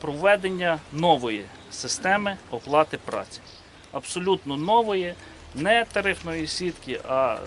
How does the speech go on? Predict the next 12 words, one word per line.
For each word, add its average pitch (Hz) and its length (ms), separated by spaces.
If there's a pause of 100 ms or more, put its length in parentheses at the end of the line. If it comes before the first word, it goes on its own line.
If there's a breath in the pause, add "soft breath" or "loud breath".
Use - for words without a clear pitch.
ну, 127 220
так 120 120
званої 147 640 (580)
грейдової 135 640
чи 117 140
грейдингової, 123 720 (800)
е, 110 120 (120)
системи 151 600 (260)
з - 80
оплати 135 400
праці. 107 400 (1120 loud breath)
Е, 127 380